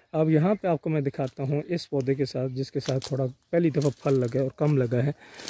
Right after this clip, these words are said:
तो यहाँ पे आप देख सकेंगे, ये avocado आपको नज़र आ रहा होगा मेरे हाथ में। अ, ये एक avocado लगा हुआ है। अब वो इसकी quality, क्योंकि इस पौधे के साथ फर्स्ट time ये avocados लगे हैं, अ, मुझे idea नहीं है कि ये कौन सी variety है,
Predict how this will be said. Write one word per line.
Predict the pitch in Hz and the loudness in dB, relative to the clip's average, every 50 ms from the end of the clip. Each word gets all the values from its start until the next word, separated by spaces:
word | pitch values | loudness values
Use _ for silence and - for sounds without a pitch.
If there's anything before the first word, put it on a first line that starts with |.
| - - - - - - | -10 -10 -12 -18 -10 0
तो | - 160 151 143 143 139 127 - - - - - - - - 160 | 4 6 6 6 6 6 2 0 -4 -8 -8 -10 -14 -8 -4 -2
यहाँ | 143 131 160 156 | 0 2 2 2
पे | 156 - 160 | 2 0 0
आप | 147 139 139 - 139 | -2 -2 -2 -2 0
देख | 151 165 160 | 0 0 0
सकेंगे, | - - 147 117 139 135 131 139 147 - - _ - - - - - - - - - | 0 -6 -8 -6 -6 -6 -6 -8 -8 -12 -14 _ -20 -20 -20 -20 -20 -20 -20 -16 -8
ये | - 151 156 170 170 170 165 - - | -4 -2 0 2 2 2 0 -2 0
avocado | 180 156 143 143 139 - 143 139 135 147 143 | 0 2 2 2 0 -2 -2 2 2 2 0
आपको | 131 139 - - | 0 -4 -8 -6
नज़र | 147 147 143 143 156 143 | -6 -4 -2 -2 -2 -2
आ | 139 143 | -2 -4
रहा | 143 147 | -4 -4
होगा | 139 139 123 131 147 - _ _ _ - | -4 -6 -6 -6 -8 -10 _ _ _ -14
मेरे | 143 131 127 131 | -12 -10 -8 -8
हाथ | - 127 131 143 - - | -6 -6 -8 -8 -8 -8
में। | 147 143 156 _ _ _ _ _ _ _ _ _ _ _ - | -6 -6 -6 _ _ _ _ _ _ _ _ _ _ _ -10
अ, | 151 139 135 131 131 131 131 | -8 -6 -6 -4 -4 -4 -4
ये | 139 143 147 147 | -4 -2 0 0
एक | 139 - - | -2 0 0
avocado | 147 143 143 - - 143 143 151 | -2 -2 -2 0 -2 -2 0 0
लगा | 147 147 147 156 175 | 0 0 0 0 0
हुआ | 175 165 147 139 | 0 0 0 -2
है। | 143 - - - - 147 | -2 -6 -12 -12 -10 -8
अब | 139 131 131 | -8 -8 -4
वो | 139 143 135 139 | -2 -2 0 -2
इसकी | 156 165 - - - 175 165 | -2 -4 -8 -10 -8 -8 -8
quality, | - - 156 147 151 156 151 202 | -6 -4 -2 0 0 0 0 -2
क्योंकि | 160 - 175 170 156 175 | -4 -2 -2 -2 -2 -2
इस | 170 - - - - - | -4 -4 -6 -10 -8 -2
पौधे | 185 165 160 160 170 | -2 0 0 0 -2
के | 165 | -4
साथ | 160 - 165 156 | -2 -2 -2 -2
फर्स्ट | - - - 185 180 - - | -2 -2 -4 -2 -2 -2 -4
time | 180 170 170 160 - _ _ - - - - - _ - - | -2 -2 -2 -2 -4 _ _ -20 -20 -20 -20 -20 _ -8 -2
ये | 170 | 0
avocados | 160 156 156 147 - 160 151 165 160 151 | 2 2 2 0 -2 -2 -2 -2 -2 0
लगे | 156 160 147 139 160 | 0 0 0 0 -2
हैं, | 156 160 156 156 - - _ _ - | -2 -2 -2 -4 -6 -12 _ _ -14
अ, | 139 127 127 127 127 127 127 127 131 | -12 -10 -10 -8 -8 -8 -8 -8 -8
मुझे | 127 135 135 131 143 | -8 -8 -6 -6 -6
idea | 135 131 135 131 135 151 147 | -6 -6 -6 -4 -2 -2 -2
नहीं | 151 147 143 156 147 | -2 -2 -4 -4 -4
है | 143 | -6
कि | 139 - 139 | -8 -8 -8
ये | 131 131 | -8 -8
कौन | 127 - 139 139 143 | -6 -6 -6 -6 -6
सी | - - 151 | -6 -8 -8
variety | 135 131 135 127 135 135 - 156 | -8 -6 -6 -6 -6 -6 -6 -6
है, | 135 135 143 | -4 -4 -4